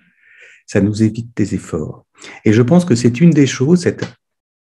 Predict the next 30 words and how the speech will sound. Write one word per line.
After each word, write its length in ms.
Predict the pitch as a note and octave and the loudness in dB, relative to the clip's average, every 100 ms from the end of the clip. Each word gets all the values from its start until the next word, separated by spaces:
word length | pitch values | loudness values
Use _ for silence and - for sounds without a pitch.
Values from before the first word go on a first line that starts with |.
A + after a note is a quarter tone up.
| _ | _
ce 120 | - | -16
que 80 | - | -10
j'appelle 520 | G2 G#2 C3 C#3 A2+ - | -6 -6 -2 -2 -2 -4
observance 960 | C#3+ - - C3 A2+ G#2+ G2+ F#2+ - - - _ - | -6 -6 -8 -6 -6 -8 -10 -10 -14 -20 -20 _ 2
non 240 | A#2 D3 | 4 6
intentionnelle 680 | D3+ - B2 A#2+ A2+ G#2+ A2 | 4 2 -2 -2 -4 -4 -6
par 160 | G#2 | -6
habitude, 600 | G2+ F#2 F2+ - G2 C3 C3 - - _ | -6 -6 -6 -6 -4 -6 -12 -20 -20 _
qu'il 140 | - A2+ | -4 -2
faudrait 460 | - A2 G#2+ G#2+ - | 0 -2 -2 -4 0
aider, 500 | C3+ A#2 A2+ A2 B2 | 2 2 0 -2 -4
il 100 | - | -6
faudrait 260 | G#2+ G2+ A2+ | -6 -6 -2
aider 320 | C3 A2+ A2+ | 0 2 2
nos 140 | A2 | 0
patients 640 | G#2+ A2 - - F2 F2+ _ _ _ _ _ _ _ _ _ | -4 -14 -14 -8 -8 -8 _ _ _ _ _ _ _ _ _
à 80 | F#2 | -8
l'acquérir. 680 | F2 F2 - E2 - - _ _ _ - - - | -8 -8 -8 -10 -12 -16 _ _ _ -20 -20 -8
Alors, 280 | G#2+ F2+ | -6 -6
j'ai 200 | - G2+ | -6 -2
pu 120 | A2+ D3 | 2 4
montrer 320 | B2 A#2 B2 | 4 2 0
dans 120 | G#2+ | 0
une 180 | F#2+ G2 | -2 -4
étude 320 | F#2+ D#3+ F#3 | -4 -2 -2
que 140 | - | -2
j'ai 100 | G2+ | -6
présentée 480 | F#2+ G#2 G2 F#2+ A2 | -6 -8 -6 -6 -4
devant 160 | G#2+ F#2+ | -6 -8
l'Académie 840 | F#2 - - F2 F2+ F2 F2+ C#3+ | -10 -12 -12 -6 -4 -2 -2 -4